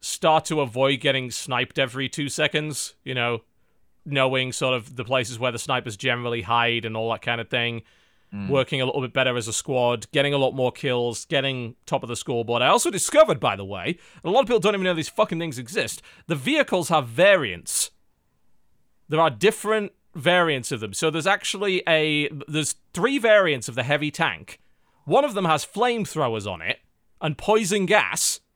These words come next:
Speaker 1: Another one ha-, has the ability to heal and resupply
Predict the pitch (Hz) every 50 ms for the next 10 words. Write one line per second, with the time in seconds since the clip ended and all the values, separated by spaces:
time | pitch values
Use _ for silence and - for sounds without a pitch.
0 | _ _ _ _ _ _ _ _ - 165 156 220 277 277 214 175 147 139 123 117
1 | 113 131 156 175 - _ _ _ _ _ _ _ - - 170 170 170 - - 180
2 | 151 151 196 185 143 190 185 160 190 208 214 185 180 - 170 156 - - - 175
3 | 220 254 226 165 143 131 139 165 165 _ _ _ _ _ _ _ - 165 160 151
4 | 160 180 214 226 - - 220 - - - 208 208 185 151 123 107 110 123 139 143